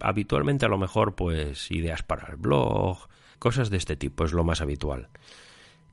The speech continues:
Y mientras que estoy haciendo la bici, pues las capturo con el, con un Google Home que tengo aquí en casa. No tengo ni que tirar de teléfono, ni que hacer nada.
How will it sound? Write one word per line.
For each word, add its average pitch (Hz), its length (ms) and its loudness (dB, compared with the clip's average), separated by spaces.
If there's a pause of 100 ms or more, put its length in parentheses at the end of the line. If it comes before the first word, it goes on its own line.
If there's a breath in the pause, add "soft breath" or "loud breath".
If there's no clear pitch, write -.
Y 98 360 6
mientras 92 380 4
que 90 80 -2
estoy 104 140 2
haciendo 101 200 4
la 98 80 6
bici, 107 180 4
pues 107 140 4
las 82 140 0
capturo 87 420 4
con 85 140 4
el, 71 580 -2
con 87 160 2
un 85 80 4
Google 80 340 0
Home 87 140 0
que 78 140 -4
tengo 78 180 -2
aquí 92 240 -2 (120)
en 76 120 -4
casa. 131 460 -2 (420)
No 80 120 -2
tengo 73 220 -6
ni 73 120 -6
que 73 220 -4
tirar 73 280 -6
de 69 100 -8
teléfono, 80 560 -4
ni 73 120 -6
que 69 80 -6
hacer 71 240 -10
nada. 90 260 -4